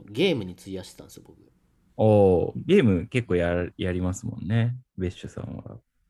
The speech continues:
Speaker 1: ゲーム好きなんですけどね。
Speaker 2: うんうん。
Speaker 1: でも基本、まあ、すぐ飽きちゃうんだけど。
Speaker 2: はいはいはい。
Speaker 1: うん、今回ね、ハマったっていうか、まあ、ゲームもすぐ飽きるだろうなと思ってた、
Speaker 2: はい。
Speaker 1: 意外にハマったよっていうことで、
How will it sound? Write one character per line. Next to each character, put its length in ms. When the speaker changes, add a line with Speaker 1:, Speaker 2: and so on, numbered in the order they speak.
Speaker 1:
ゲ 220
ー 40
ム 60
好 60
き 160
な 140
ん 60
で 40
す 80
け 100
ど 100
ね。 340
Speaker 2:
う 20
ん 80
う 60
ん。 80
Speaker 1:
で 100
も 60
基 140
本、 680
ま 80
あ、 40
す 120
ぐ 60
飽 100
き 80
ち 80
ゃ 20
う 60
ん 40
だ 60
け 100
ど。 280
Speaker 2:
は 80
い 80
は 100
い 140
は 80
い。 120
Speaker 1:
う 60
ん、 280
今 320
回 340
ね、 300
ハ 140
マ 160
っ 40
た 140
っ 40
て 80
い 20
う 40
か、 100
ま 440
あ、 40
ゲ 240
ー 40
ム 120
も 420
す 160
ぐ 120
飽 120
き 80
る 120
だ 100
ろ 80
う 20
な 160
と 60
思 60
っ 40
て 60
た、 60
Speaker 2:
は 40
い。 140
Speaker 1:
意 40
外 280
に 120
ハ 120
マ 100
っ 100
た 100
よ 200
っ 60
て 100
い 100
う 40
こ 120
と 100
で、 300